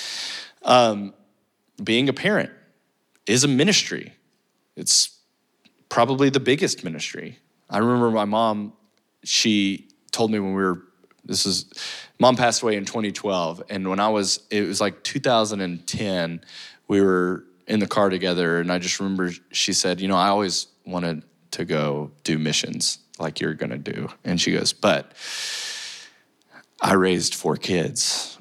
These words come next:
and, and those are my disciples, and you guys are gonna change the world, you know, and that's how I change the world." And man, I got two brothers and a sister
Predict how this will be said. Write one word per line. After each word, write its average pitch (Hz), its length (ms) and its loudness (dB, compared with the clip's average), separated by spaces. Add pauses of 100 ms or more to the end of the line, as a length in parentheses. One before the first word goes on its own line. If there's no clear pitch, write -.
and, 95 240 0 (720)
and 90 180 0
those 90 460 2
are 80 160 -2
my 87 240 -2
disciples, - 880 -2 (160)
and 85 160 -2
you 95 140 4
guys 85 320 0
are 82 60 -2
gonna 82 160 -4
change 82 280 -2
the 82 100 -4
world, 78 360 -2 (640)
you - 300 -4
know, 58 320 -2
and 87 220 -2
that's 85 160 0
how - 140 -4
I - 100 -6
change - 300 -4
the - 100 -6
world." - 300 -4 (340)
And 92 440 0 (440)
man, 107 640 2 (400)
I 107 100 2
got 90 340 0 (460)
two 117 160 4
brothers 104 400 4
and 90 100 -6
a 82 40 -8
sister 107 580 -2